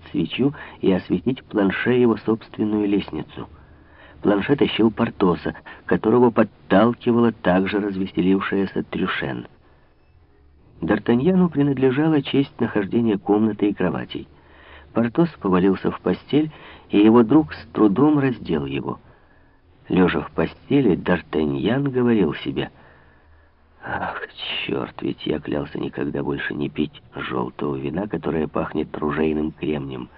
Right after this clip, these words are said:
Фи, что если бы мои мушкетеры увидели своего капитана в таком состоянии?»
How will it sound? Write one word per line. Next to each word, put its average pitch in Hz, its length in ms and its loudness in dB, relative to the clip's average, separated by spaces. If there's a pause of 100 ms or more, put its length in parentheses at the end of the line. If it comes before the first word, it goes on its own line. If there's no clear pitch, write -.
(440)
Фи, - 360 -6 (520)
что - 260 -4
если - 300 0
бы 71 120 -4
мои 71 220 0
мушкетеры 76 800 0
увидели 76 500 0
своего 73 400 0
капитана 82 500 0
в - 60 -16
таком 73 300 -4
состоянии?» 65 760 -8